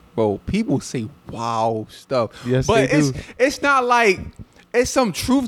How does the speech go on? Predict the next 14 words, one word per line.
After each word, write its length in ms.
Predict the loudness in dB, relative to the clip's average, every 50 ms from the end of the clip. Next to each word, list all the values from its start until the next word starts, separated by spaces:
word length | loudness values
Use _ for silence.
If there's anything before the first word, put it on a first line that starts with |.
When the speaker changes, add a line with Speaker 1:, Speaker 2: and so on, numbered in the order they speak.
| 0
Speaker 1:
to 180 | 0 2 4 4
it, 240 | 2 2 0 -4 -10 _ -2
but 140 | 0 2 2
it's 140 | 0 0
still 200 | 0 0 2 4 4
wild 380 | 4 4 4 4 4 2 2
as 140 | 0 -2 -2 -2
hell. 220 | -2 -4 -6 -10 -14 -20 _ _
Speaker 2:
Or, 280 | 0 2 2 2 2 0 -2 -4
or 200 | -2 2 2 2
they'll 300 | 4 4 4 4 4 2
post 560 | 0 -2 -4 -2 0 2 2 2 0 -2 -4 0
something, 480 | 2 2 2 2 2 0 0 -2 -4 -8 _ _ _ _ _ _ _ _ _ _ _ _ _ _ _ _ _
and 460 | 0 2 2 2 0 -2 -4 -8 -10